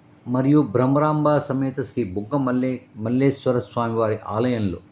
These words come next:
మన రాష్ట్రంలో మరే దేవాలయంలో కనిపించని ప్రత్యేకత ఒకటి కనపడుతుంది. ఈ మధ్య మనం తరచుగా వింటున్న నాగబంధం, తిరువనంతపురం అనంత పద్మనాభ స్వామి ఆలయం,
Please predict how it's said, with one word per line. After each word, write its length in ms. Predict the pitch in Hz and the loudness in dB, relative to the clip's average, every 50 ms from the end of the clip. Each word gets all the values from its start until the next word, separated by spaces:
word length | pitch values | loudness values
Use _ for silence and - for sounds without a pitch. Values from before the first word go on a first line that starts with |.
| - | -12
మన 260 | 92 95 101 110 110 101 | -8 -6 -6 -4 -4 -2
రాష్ట్రంలో 600 | 107 113 127 123 - - 131 127 127 123 127 120 | -2 -4 -4 -6 -8 -8 -6 -4 -2 -2 -2 -2
మరే 460 | 104 98 95 98 98 107 123 143 151 | -4 -4 -4 -2 0 2 2 2 2
దేవాలయంలో 760 | 135 127 135 135 131 127 123 123 123 127 123 120 120 120 113 | 0 -2 -2 -2 0 -2 -2 -2 -2 -4 -4 -2 -2 -2 -2
కనిపించని 680 | - - 110 107 110 107 - 113 107 104 - 104 101 | -4 -4 -8 -8 -6 -6 -8 -8 -8 -8 -6 -8 -8
ప్రత్యేకత 600 | - - - 101 104 - - 139 143 147 139 - 113 | -8 -8 -10 -10 -10 -4 0 0 0 0 0 -4 -4
ఒకటి 220 | 104 95 101 92 | -4 -4 -4 -6
కనపడుతుంది. 680 | - - 90 90 85 - - - - - - - - - - - - - _ - - - _ _ _ _ - _ _ - - - - - - - _ - 127 | -6 -8 -10 -10 -8 -10 -12 -14 -14 -20 -20 -20 -20 -20 -20 -20 -20 -20 _ -20 -20 -20 _ _ _ _ -20 _ _ -20 -20 -20 -20 -20 -20 -8 _ 2 4
ఈ 20 | |
మధ్య 280 | 131 135 143 139 143 185 | 6 6 6 6 4 4
మనం 140 | 175 170 151 | 4 4 2
తరచుగా 400 | - 135 131 123 - 143 160 156 | 2 2 0 0 0 2 4 4
వింటున్న 380 | 143 135 120 101 120 117 123 113 | 4 4 2 0 -4 -4 -4 -2
నాగబంధం, 680 | 104 98 95 101 123 127 127 110 104 101 92 92 - - _ _ _ - - - _ _ _ _ _ _ _ _ _ - - - - - - - | -2 -2 0 0 0 0 2 2 0 0 -2 -4 -8 -16 _ _ _ -20 -20 -20 _ _ _ _ _ _ _ _ _ -20 -20 -20 -20 -8 0 2
తిరువనంతపురం 720 | 127 135 139 143 139 131 113 127 104 101 123 123 120 - - | 6 6 8 8 6 6 4 0 0 0 0 0 0 -2 -2
అనంత 240 | 107 120 127 123 - | -2 -2 0 0 0
పద్మనాభ 440 | 127 117 117 104 117 117 117 113 | 0 0 -2 -2 -2 -4 -4 -4
స్వామి 300 | 110 104 - 113 107 107 | -6 -6 -4 -4 -4 -4
ఆలయం, 320 | 101 92 101 107 110 123 | -2 -2 -2 -4 -4 -6